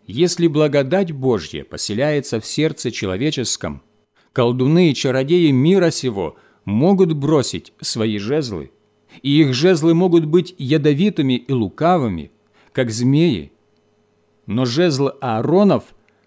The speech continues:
поглотит их жезлы. Милый сердцу образ распятия покорит сердце человека, и тот, кто живёт только ради этого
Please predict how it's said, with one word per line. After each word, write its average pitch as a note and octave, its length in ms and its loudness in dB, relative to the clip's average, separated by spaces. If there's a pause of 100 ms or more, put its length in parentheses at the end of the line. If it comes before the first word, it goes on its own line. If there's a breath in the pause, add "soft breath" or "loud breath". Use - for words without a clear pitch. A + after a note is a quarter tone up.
(380)
поглотит C#3+ 720 0 (300)
их C3 340 -6 (300)
жезлы. F2 540 -6 (1800)
Милый G3+ 400 2
сердцу F3 680 -2
образ D#3 540 -2 (120)
распятия C3 800 -2
покорит B2 540 -4
сердце B2+ 420 -4
человека, G#2 640 -6 (600)
и A#2 120 0
тот, F3+ 220 0
кто E3+ 160 -4
живёт E3 500 -2
только E3+ 340 0
ради D3 320 0
этого C#3 560 -2